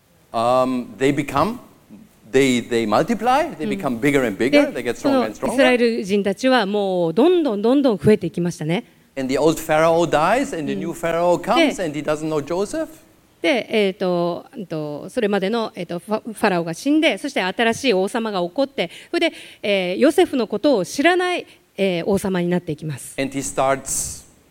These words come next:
Speaker 1: oppressing the Israelites.
Speaker 2: うん。で、このように、なんでこんなにたくさんいるのかわからない、このイスラエル民族たちを、み-、民族を、えー、迫害していくことになっていきます。
Speaker 1: Uh, and they become slaves.
Speaker 2: うん。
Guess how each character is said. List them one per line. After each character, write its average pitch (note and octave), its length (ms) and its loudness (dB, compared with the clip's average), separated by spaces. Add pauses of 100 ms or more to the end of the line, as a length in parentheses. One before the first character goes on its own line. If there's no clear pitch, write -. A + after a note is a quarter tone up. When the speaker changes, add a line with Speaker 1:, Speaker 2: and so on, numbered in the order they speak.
(100)
Speaker 1:
oppressing B2+ 680 2
the A2 220 -4
Israelites. G#3 800 -2
Speaker 2:
う - 220 -20
ん。 - 20 -20
で、 E4+ 380 2
こ C#4 80 2
の B3+ 80 4
よ B3 120 4
う A3+ 40 2
に、 A3 360 -4
な C4+ 140 2
ん D#4 100 2
で G3 380 0
こ A3+ 100 -4
ん G#3 80 -2
な G3 80 -2
に F#3+ 100 -4
た F#3 100 -12
く - 60 -20
さ G3+ 100 -4
ん F#3 40 -2
い F#3 40 -2
る F#3 60 -4
の E3+ 60 -6
か E3+ 120 -6
わ E3 80 -4
か G3+ 100 -2
ら G3+ 80 -2
な F#3+ 120 -4
い、 D#3+ 40 -4
こ F#3+ 80 -8
の E3+ 100 -4
イ E3+ 60 -2
ス B3 140 -4
ラ A#3 100 4
エ A#3 80 2
ル G#3+ 300 2 (200)
民 B3+ 220 0
族 F#3+ 220 -6
た G3 120 -6
ち F#3+ 460 -10
を、 C#4+ 220 0 (120)
み-、 A3+ 160 -8
民 A3+ 140 -6
族 G#3 240 -6
を、 A#3 140 -2 (240)
え F3 240 -4
ー、 - 100 -6
迫 D#4 180 0
害 E4+ 200 6
し - 80 -10
て F4 80 4
い E4 80 4
く - 40 -20
こ C4 100 -2
と B3+ 100 2
に D4+ 340 2
な F3 80 -4
っ F3 40 -4
て - 120 -8
い D#3 60 -4
き D#3+ 80 -14
ま B2+ 100 -12
す。 - 160 -12
Speaker 1:
Uh, F#3+ 160 0
and B2+ 160 -2
they - 20 -4
become A#2+ 280 -4
slaves. A3+ 680 0
Speaker 2:
う G#3 120 -4
ん。 F#3+ 60 -10